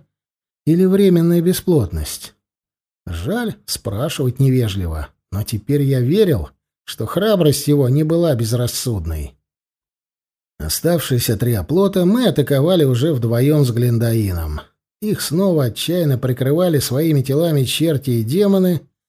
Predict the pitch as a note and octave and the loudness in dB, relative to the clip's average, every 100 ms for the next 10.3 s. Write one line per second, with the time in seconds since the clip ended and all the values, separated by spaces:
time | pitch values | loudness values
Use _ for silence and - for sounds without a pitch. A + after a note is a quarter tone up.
0 | _ _ _ _ _ - B3 G3+ F#3 F3+ | _ _ _ _ _ -6 -2 2 4 4
1 | D#3 G#3 G3+ D#3 - C#3 E3+ A3 B2+ A#2 | 2 2 2 2 0 0 0 0 0 0
2 | A#2+ A#2+ G#2+ F#2+ F2+ - A2 C3 D#3+ C#3+ | 0 0 -2 -4 -6 -6 -4 -4 0 -2
3 | C3 E3+ F3 - C#3 C#3+ C#3 F3+ D3+ C3 | 0 -2 -4 -4 -2 -2 0 0 0 0
4 | C#3+ C#3 E3 D#3+ C3+ B2+ A#2+ E3 F#3 G#2 | 0 2 2 2 2 0 0 -2 -2 -4
5 | D#2+ - _ _ _ _ _ - A2+ G#2 | -6 -10 _ _ _ _ _ -4 -2 -2
6 | G2+ - G2 E2 D#2 C#3+ D3+ - G#2 A#2 | -4 -6 -6 -6 -4 -2 -2 -4 -6 -2
7 | B2+ B2+ A#2+ D3+ F3 D3+ D3 C3+ B2+ B2 | -2 -2 -2 -2 -2 0 0 0 0 0
8 | C3 - C#3 D3+ C3+ A2 F2+ G#2 D#3+ G3 | -2 -2 0 2 2 0 -2 -2 0 0
9 | F#3+ D#3+ - C#3 C#3 C3 B2+ B2 B2+ C3 | 0 -4 -2 0 2 2 0 0 0 0
10 | G#2+ G2 D#2+ | -2 -6 -10